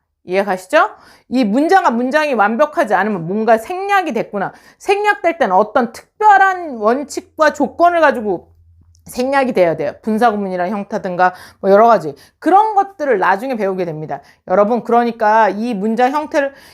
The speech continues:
이런 종속 접속사들과 친해지셔야 돼요. 자, if는 뭐라고요? 뭐뭐라면. 그쵸? 까먹지 마세요. 자, 이 문장,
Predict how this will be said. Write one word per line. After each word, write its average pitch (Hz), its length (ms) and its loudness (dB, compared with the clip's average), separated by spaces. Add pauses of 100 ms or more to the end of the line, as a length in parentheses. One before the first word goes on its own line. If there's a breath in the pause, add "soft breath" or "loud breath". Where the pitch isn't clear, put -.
(100)
이런 254 340 0
종속 254 360 -4
접속사들과 240 920 0
친해지셔야 285 600 -4
돼요. - 140 -10 (640)
자, 160 280 -8 (120)
if는 208 360 -2
뭐라고요? 196 480 2
뭐뭐라면. 170 1040 -4 (560)
그쵸? 190 480 -2 (260 soft breath)
까먹지 285 400 -4
마세요. 240 480 0 (200)
자, 139 360 -10 (300)
이 185 100 -12
문장, 254 480 0